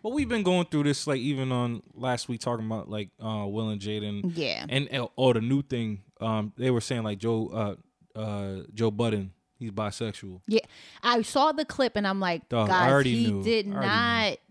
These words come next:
Speaker 1: I already
Speaker 2: It's
Speaker 1: knew.
Speaker 2: clickbait. Again, it's clickbait. I'm like, "Yo, did y'all listen to the whole thing?" Like, he
Speaker 1: Everybody's
Speaker 2: did not
Speaker 1: so
Speaker 2: say that. To be like, he's, he's not telling you that he's bisexual. He said
Speaker 1: Yeah.
Speaker 2: that to be f-, smart. Like, "Okay,
Speaker 1: Yeah.
Speaker 2: guys," to s-, and look how fast y'all picked it up and went off
Speaker 1: Dude.
Speaker 2: on the blogs. That's what he wanted.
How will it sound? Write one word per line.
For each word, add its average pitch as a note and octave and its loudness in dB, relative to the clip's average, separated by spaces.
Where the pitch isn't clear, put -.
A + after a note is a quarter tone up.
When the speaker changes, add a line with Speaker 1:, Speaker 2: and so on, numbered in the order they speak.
Speaker 1:
I - -10
already G#2 -4
Speaker 2:
It's G3 2
Speaker 1:
knew. F#3+ -8
Speaker 2:
clickbait. C4 0
Again, C4 2
it's A#3 -2
clickbait. B3 0
I'm B3 2
like, B3+ 0
"Yo, C4 2
did A#3 -2
y'all C4 2
listen C#4 -6
to F#4 -2
the E4 0
whole C#4 2
thing?" C4+ -2
Like, A#3+ -2
he - -2
Speaker 1:
Everybody's D#3+ 2
Speaker 2:
did - 4
not - 8
Speaker 1:
so - 4
Speaker 2:
say G4+ 0
that. F#3 0
To B3+ -6
be D4 -6
like, D4 -6
he's, C#4+ 8
he's C#4 6
not D#4 2
telling D4+ 0
you C#4+ 0
that B3+ 2
he's A#3+ -2
bisexual. A#3 -2
He A3 0
said C#4 -2
Speaker 1:
Yeah. - 0
Speaker 2:
that D4 -4
to B3+ -4
be A3+ -2
f-, - -14
smart. A#3 0
Like, F#3+ 2
"Okay, A#3+ 4
Speaker 1:
Yeah. F#3+ 4
Speaker 2:
guys," - -8
to A#3+ 2
s-, - -6
and G3+ 0
look B3+ 0
how A3+ 0
fast G3+ 0
y'all F#3 0
picked G3+ -6
it F#3 -2
up F3+ 0
and E3+ -4
went F#3+ -2
off F3+ 2
Speaker 1:
Dude. - 4
Speaker 2:
on F3+ -2
the F3 -6
blogs. E3 -2
That's F#3+ -2
what G#3 -2
he G#3 -4
wanted. F#3 -4